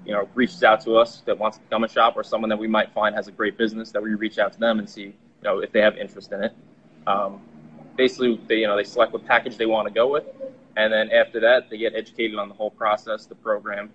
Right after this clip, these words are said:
and then they get assigned an account manager. Our account manager then becomes, like, their point of contact going forward.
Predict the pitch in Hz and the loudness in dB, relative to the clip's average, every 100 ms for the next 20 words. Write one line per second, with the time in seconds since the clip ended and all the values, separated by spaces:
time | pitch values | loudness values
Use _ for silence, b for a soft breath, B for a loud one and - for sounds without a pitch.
0 | _ _ - 101 101 107 117 113 117 - | _ _ -10 -8 -6 -4 -4 0 0 -2
1 | - 113 107 104 - 123 117 110 107 110 | -2 -4 -4 -8 -4 -2 0 -2 -2 -4
2 | 127 _ _ - 110 - 113 113 113 110 | -4 _ _ 0 0 2 -2 -2 -4 -2
3 | 113 110 110 107 107 101 104 113 117 110 | -2 -2 -4 -6 -6 -4 -6 -2 -2 -2
4 | - 110 110 120 117 107 101 107 117 131 | -2 -2 0 -2 0 -4 -4 -2 0 0